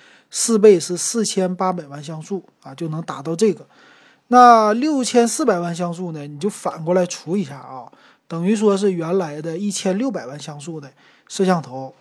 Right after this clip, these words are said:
用了这种的技术，就能输出到六千四百万像素了。他说呢，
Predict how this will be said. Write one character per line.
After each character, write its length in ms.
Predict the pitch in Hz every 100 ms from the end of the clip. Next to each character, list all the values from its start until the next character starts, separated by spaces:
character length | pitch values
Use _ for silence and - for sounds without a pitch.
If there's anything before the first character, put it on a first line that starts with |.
| _
用 180 | 214 202
了 80 | 170
这 160 | 196 202
种 160 | 170
的 100 | 147
技 160 | 147 180
术， 260 | 190 185 -
就 140 | 185
能 160 | 165 165
输 260 | - 220
出 240 | 214 - 170
到 260 | 180 160 - - _
六 180 | 202 196
千 200 | - 165
四 220 | 156 -
百 160 | 190 151
万 140 | 143
像 180 | 139 151
素 220 | 143 180
了。 120 | 135 - - - - _
他 100 | -
说 220 | 247 254
呢， 340 | 247 247 240